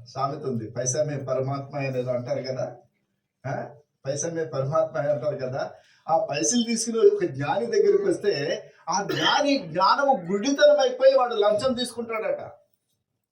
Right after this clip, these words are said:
ఎంత డేంజరస్ అవు చూడండి. అంటే నీ హృదయము లంచం ఇవ్వాలి, లంచంతో పని చేయించుకోవాలి అనే కాంక్షస్తో నిండి ఉన్నది నీ హృదయము. నీ నోరు పలుకుతుంది, ఆ పలికిన పలుకుల ద్వారా జ్ఞానవంతుడే కింద పడిపోతున్నాడు.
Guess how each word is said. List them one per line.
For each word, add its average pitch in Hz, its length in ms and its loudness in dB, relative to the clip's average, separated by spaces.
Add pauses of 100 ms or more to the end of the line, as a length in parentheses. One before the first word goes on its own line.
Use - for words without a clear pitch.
(500)
ఎంత - 320 -2
డేంజరస్ 214 500 0
అవు 202 200 -2
చూడండి. 156 320 -8 (420)
అంటే 240 200 -2
నీ 226 80 4
హృదయము 254 720 4 (400)
లంచం 220 440 2
ఇవ్వాలి, 269 600 4
లంచంతో 208 560 0
పని 226 140 2
చేయించుకోవాలి 254 1000 2
అనే 233 160 2
కాంక్షస్తో 247 720 -4
నిండి 233 340 0
ఉన్నది 254 280 0
నీ 233 100 0
హృదయము. 233 480 4
నీ 233 120 2
నోరు 240 420 2
పలుకుతుంది, 233 680 -2 (300)
ఆ 233 240 8
పలికిన - 300 8
పలుకుల 277 500 4
ద్వారా 247 440 4
జ్ఞానవంతుడే 285 1000 6
కింద 285 100 2
పడిపోతున్నాడు. 269 680 2